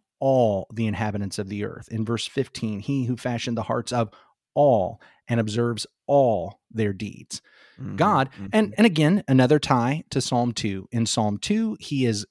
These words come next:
Speaker 1: the one who sits in the heavens and laughs at the plans and the plots of the kings who are coming
Speaker 2: That's
Speaker 1: against his
Speaker 2: right.
Speaker 1: anointed. Where do we, what do we have now? This is the Lord who looks down from the heavens. He sees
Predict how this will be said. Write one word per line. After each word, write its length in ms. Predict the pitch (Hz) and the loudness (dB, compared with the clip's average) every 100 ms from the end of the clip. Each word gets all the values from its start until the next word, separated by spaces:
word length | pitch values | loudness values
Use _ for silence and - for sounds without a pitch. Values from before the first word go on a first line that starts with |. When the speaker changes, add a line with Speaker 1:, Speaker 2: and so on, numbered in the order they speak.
| _ | _
Speaker 1:
the 100 | 120 | -2
one 220 | 117 127 127 | 2 2 2
who 140 | 117 | 0
sits 520 | - - 202 - - - | -2 -2 -2 -2 -8 -4
in 120 | 151 | -2
the 80 | 135 | 0
heavens 540 | 135 123 127 127 120 | 0 0 0 0 -2
and 160 | 117 104 | -6 -6
laughs 720 | 98 101 143 120 92 95 - | -6 -4 -4 -4 -6 -8 -8
at 120 | 113 | -8
the 60 | 110 | -8
plans 460 | - 123 123 123 123 | -6 -4 0 0 0
and 120 | 127 | -4
the 60 | |
plots 460 | 117 - 104 101 - | -4 -4 -2 -2 -6
of 160 | 120 104 | -10 -10
the 60 | |
kings 640 | 104 - 160 127 110 123 | -10 -6 -2 -2 -2 -6
who 100 | - | -4
are 80 | 110 | -4
coming 240 | - 110 117 | -4 -2 -2
Speaker 2:
That's 80 | 123 | 0
Speaker 1:
against 200 | 127 - | 0 0
his 140 | 147 | 0
Speaker 2:
right. 60 | 147 | 2
Speaker 1:
anointed. 460 | 110 101 98 113 123 - - - - | 2 0 -2 -4 -6 -18 -20 -20 0
Where 180 | 120 | 2
do 80 | 120 | 2
we, 120 | 120 | 0
what 120 | 131 120 | 0 0
do 60 | |
we 80 | 117 | 0
have 200 | 110 104 | 0 -2
now? 300 | 135 180 98 | 0 0 -2
This 200 | 98 117 | -2 -4
is 100 | 147 151 | -4 -4
the 60 | |
Lord 280 | 147 110 113 - | -2 0 -2 -2
who 100 | 127 | -4
looks 300 | 117 110 - | -4 -6 -10
down 560 | 110 117 117 131 143 - | -4 0 4 4 2 0
from 240 | - 135 | -4 0
the 80 | 156 | 0
heavens. 380 | 110 98 107 113 | 0 -2 -2 -2
He 120 | 131 | -4
sees 360 | - 123 113 | -4 -4 -6